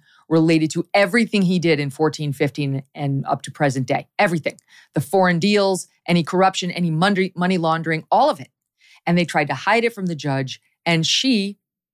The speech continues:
I mean, she is a hero. He called her a hero, and I agree, uh, Judge Noreika. She said, "What are you doing? What is this? I see what you, why is, is he getting immunity for stuff beyond the taxes?" And the government was forced to admit it,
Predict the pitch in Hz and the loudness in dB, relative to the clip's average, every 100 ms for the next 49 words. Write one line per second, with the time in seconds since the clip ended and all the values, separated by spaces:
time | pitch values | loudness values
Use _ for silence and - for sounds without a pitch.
0 | - 160 135 - 190 226 160 139 127 123 | -2 -2 -2 0 0 0 -2 -2 -2 -4
1 | 170 165 151 139 139 143 139 131 123 147 | -2 0 0 0 0 0 0 -2 -2 0
2 | 147 139 139 - - 147 139 135 151 139 | 2 0 -4 -16 -6 0 0 0 -2 -2
3 | 139 139 156 147 135 139 _ _ _ _ | -2 0 0 0 -4 -6 _ _ _ _
4 | _ _ _ _ - 233 202 196 190 190 | _ _ _ _ -2 0 2 2 2 2
5 | 156 165 123 - _ - 202 175 143 131 | 2 0 -2 -10 _ -2 0 0 -2 -2
6 | - _ 180 175 240 214 - - 226 269 | -10 _ 0 2 0 -2 -4 0 0 0
7 | - - 202 190 180 175 220 254 254 277 | -2 -4 -2 0 0 0 2 0 0 0
8 | 277 - 262 254 - - 262 - 262 254 | -2 2 0 0 -6 -2 -2 0 -2 -2
9 | 262 254 254 277 240 _ - 160 156 135 | 0 -2 -2 -6 -16 _ -4 -2 -2 0
10 | 196 202 208 196 147 139 - - 226 247 | 0 2 0 -2 -6 -12 -14 -2 4 4
11 | 269 - - _ - 226 185 180 156 135 | 2 -4 -14 _ 0 2 2 2 2 -2
12 | 120 | -4